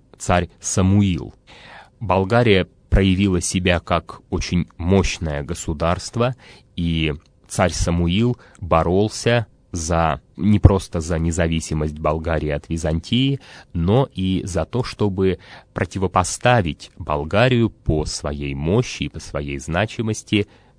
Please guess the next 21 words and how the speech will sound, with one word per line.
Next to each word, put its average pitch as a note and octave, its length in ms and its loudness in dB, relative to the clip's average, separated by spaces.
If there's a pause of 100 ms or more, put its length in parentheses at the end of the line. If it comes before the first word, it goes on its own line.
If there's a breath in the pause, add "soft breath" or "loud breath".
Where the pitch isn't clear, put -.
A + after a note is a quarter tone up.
(120)
Византийской E2+ 920 -2
империи. D2+ 720 -4
И F2+ 80 0
ему C3+ 260 4
это C3+ 180 0
удалось. F#2 640 -2 (220)
И F2+ 80 -6
в - 80 -12
самом E2+ 320 0
деле, C#3+ 360 0 (300 loud breath)
на D#2+ 140 -2
протяжении E2 640 -2
десятого D2 560 -6
столетия B2 800 -2 (180 loud breath)
Болгария E2+ 640 0
была D#2+ 460 -2 (320 soft breath)
одним D#2+ 600 -2
из - 340 -2 (100)
самых F#2 540 -4 (100)
беспокойных F2+ 720 0
соседов G#2 640 -2